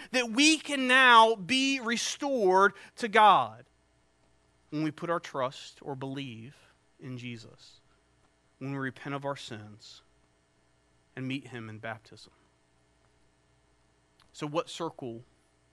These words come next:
do you find yourself in? And would you like to be restored to God? This is another great way that you can communicate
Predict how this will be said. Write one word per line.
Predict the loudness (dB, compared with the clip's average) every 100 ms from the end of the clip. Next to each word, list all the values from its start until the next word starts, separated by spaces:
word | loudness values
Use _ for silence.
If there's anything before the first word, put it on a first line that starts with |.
| _ _ _ -16
do |
you | -14
find | -6 -6 -6
yourself | -10 -14 -16 -20 _
in? | -20 -20 _ _ _ _ _ _ _ _ _ _ _ _ _ -14
And | -12
would | -10
you | -4
like | -4 -6
to |
be | -14 -12
restored | -14 -16 -14 -14 -14 -20 _ _ _ _ _
to | -16
God? | -10 -8 -10 -16 _ _ _ _ _ _ _ _ _ _ _ _ _ -14
This | -10
is | -4
another | -2 -2
great | -2 -2 -2
way | -2 -2 -4 -12 _ _ _ _ _ _ _ -16
that | -16
you | -12 -10 -8 -8
can | -10 -12
communicate | -8 -8 -6 -8 -8 -10 -12 -16